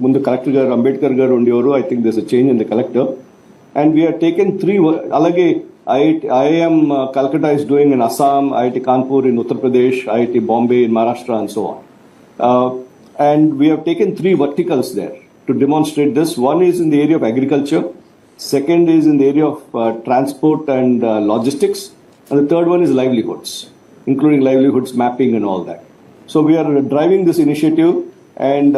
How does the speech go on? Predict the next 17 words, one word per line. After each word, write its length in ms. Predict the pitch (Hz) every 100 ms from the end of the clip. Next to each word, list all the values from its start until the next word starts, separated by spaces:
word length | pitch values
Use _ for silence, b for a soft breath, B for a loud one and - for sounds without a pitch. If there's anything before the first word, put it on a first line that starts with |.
| 131
uh, 100 | 131 127
once 140 | 156 160 165
in 60 | 147
this 100 | 120 127
district, 340 | - 175 170 151 139
we 40 |
have, 120 | 127 131 120 127
we 40 | 127
have 80 | 113 120
onboarded 420 | 139 143 147 143 127
about, 280 | 127 131 127 113
uh, 60 | 113 - - -
twenty, 320 | 127 131 147 147
twenty-five 400 | 135 131 135 127 123
companies 340 | 123 139 139 139
and 60 | 113 -
startups 440 | 139 - 135 -